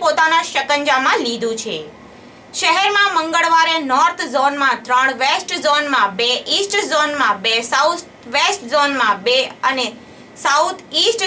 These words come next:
ઝોનમાં એક સ્વાઇન ફ્લૂના કેસને લઈ એક સાથે એક જ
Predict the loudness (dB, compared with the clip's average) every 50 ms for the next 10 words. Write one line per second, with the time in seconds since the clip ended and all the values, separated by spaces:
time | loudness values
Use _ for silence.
0 | 0 2 2 2 2 2 2 2 2 0 0 -2 -2 -2 -4 -4 0 0 0 2
1 | 0 0 -2 -2 0 0 0 2 2 0 0 0 0 -2 -2 -2 -2 -4 -4 -2
2 | 0 0 0 0 0 -2 -2 -2 -2 -2 -2 0 2 2 2 2 0 -2 -2 -4
3 | -6 -6 -4 -2 -2 0